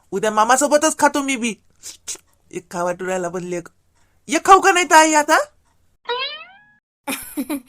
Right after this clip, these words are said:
Speaker 2: अरे खा ना मग, काय?
Speaker 1: काय रे, काय लाडू? बापा, बापा, बापा, लय लाडू केलं हो एवढे.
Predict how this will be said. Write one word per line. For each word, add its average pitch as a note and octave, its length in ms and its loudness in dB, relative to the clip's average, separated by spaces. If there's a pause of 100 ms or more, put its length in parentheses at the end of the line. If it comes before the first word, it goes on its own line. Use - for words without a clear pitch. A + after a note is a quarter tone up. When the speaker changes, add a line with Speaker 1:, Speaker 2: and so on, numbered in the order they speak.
(340)
Speaker 2:
अरे F#4+ 180 0
खा G#4 200 -2
ना C5 120 -4
मग, B4+ 260 -2 (340)
काय? G4+ 120 2 (720)
Speaker 1:
काय A3+ 220 -4
रे, A#3 120 -6 (840)
काय C#4 200 2
लाडू? B3 260 0
बापा, G#3+ 220 -4
बापा, C#4 240 -4
बापा, B3 240 -4
लय D4 220 -4
लाडू D#4 200 2
केलं D#4+ 220 -2
हो D#4 80 -2
एवढे. D#4+ 340 0